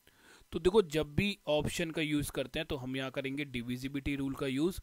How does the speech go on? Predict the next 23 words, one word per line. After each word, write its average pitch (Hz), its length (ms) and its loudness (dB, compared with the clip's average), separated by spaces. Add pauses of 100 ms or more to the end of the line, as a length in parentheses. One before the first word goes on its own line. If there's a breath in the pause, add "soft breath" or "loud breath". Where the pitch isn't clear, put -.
(340 loud breath)
और 160 100 4
डिविजिबिलिटी 175 680 0
रूल 135 240 0
में 175 100 -2
सबसे 185 540 0
अच्छे, 135 520 -2 (200)
जो 156 120 -2
सबसे 185 320 -2
आसान 175 480 0
रूल 147 160 0
होते 127 220 -4
हैं 196 60 -2
वो 214 100 -4 (160)
तीन 180 420 -4
और 160 160 0
नौ 139 260 -4
के 123 120 -12
होते 92 300 -14
हैं। - 100 -20 (920 soft breath)
तीन 185 220 0
और 170 200 0
नौ 156 180 0
के 160 220 -4